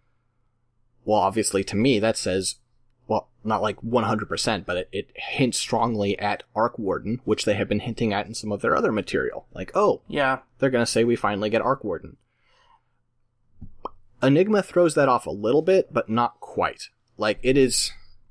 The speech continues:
Speaker 1: it is debatable whether that Enigma comic could be considered a long-form comic, right? Like, that was
Speaker 2: Yeah.
Speaker 1: not like it was nothing, but it was decently short.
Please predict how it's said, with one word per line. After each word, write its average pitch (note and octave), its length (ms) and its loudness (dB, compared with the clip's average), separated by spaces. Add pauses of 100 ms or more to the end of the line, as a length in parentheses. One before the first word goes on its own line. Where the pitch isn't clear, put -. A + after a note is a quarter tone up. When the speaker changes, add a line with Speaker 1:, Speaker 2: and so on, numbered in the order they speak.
(560)
Speaker 1:
it D3 140 6
is C#3 140 4
debatable C3+ 640 4
whether B2 240 6
that G#2+ 240 0
Enigma G#2+ 400 0
comic G#2 480 -2
could G2+ 160 -2
be G#2+ 100 0
considered G#2 500 0
a E2 100 -2
long-form F2 760 -4
comic, - 440 -14 (120)
right? G2 300 -2 (580)
Like, G#2+ 160 -2
that C3+ 160 2
was C#3 160 2
Speaker 2:
Yeah. C#3+ 200 -2 (360)
Speaker 1:
not E3+ 160 2
like E3 160 2
it A2 100 0
was A2 120 0
nothing, G#2 540 -2
but D#3+ 100 -2
it A#3+ 60 -2
was C4 160 0
decently G2 420 0
short. - 320 -2